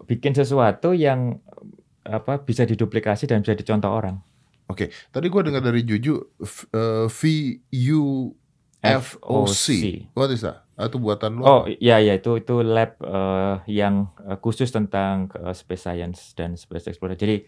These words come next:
Speaker 1: V Mars itu V-nya itu fufok gitu.
Speaker 2: Apa?
Speaker 1: Fu-, fufok.
Speaker 2: fufok.
Speaker 1: Bacanya fufok. Ya, fufok itu hanya, hanya kata iseng aja gitu. fufok itu,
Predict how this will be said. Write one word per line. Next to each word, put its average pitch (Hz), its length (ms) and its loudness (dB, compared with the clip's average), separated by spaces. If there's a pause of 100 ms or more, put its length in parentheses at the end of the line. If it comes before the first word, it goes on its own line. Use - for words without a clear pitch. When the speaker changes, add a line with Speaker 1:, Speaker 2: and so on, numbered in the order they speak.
(460)
Speaker 1:
V - 180 -16 (220)
Mars 120 260 0
itu 139 100 -2
V-nya 117 420 2
itu 117 180 0
fufok 107 440 -4
gitu. 120 180 -20 (1700)
Speaker 2:
Apa? 113 260 -2
Speaker 1:
Fu-, - 160 -4
fufok. 117 240 -2 (160)
Speaker 2:
fufok. 135 320 -2
Speaker 1:
Bacanya 104 320 0
fufok. 101 300 -6
Ya, 101 140 0
fufok 110 280 0
itu 143 160 0
hanya, 98 260 2
hanya 87 280 -4 (180)
kata 113 300 4
iseng 123 300 0
aja 120 220 -2
gitu. 92 220 -8
fufok 113 540 -2
itu, 151 360 -2